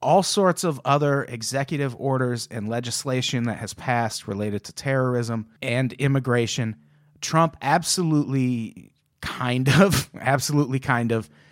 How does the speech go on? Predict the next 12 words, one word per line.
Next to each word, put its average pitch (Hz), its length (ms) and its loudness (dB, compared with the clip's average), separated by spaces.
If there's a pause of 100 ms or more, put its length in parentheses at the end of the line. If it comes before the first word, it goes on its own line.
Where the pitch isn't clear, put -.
(560)
has 143 600 2 (280)
the 147 220 -2
ability, 135 680 2 (220)
well, 185 80 0
not 240 180 2
Trump, 180 480 0
the 147 100 -2
states 208 520 -2
have 151 300 -2
the 170 120 -2
ability 131 600 -2 (600)
to 139 580 0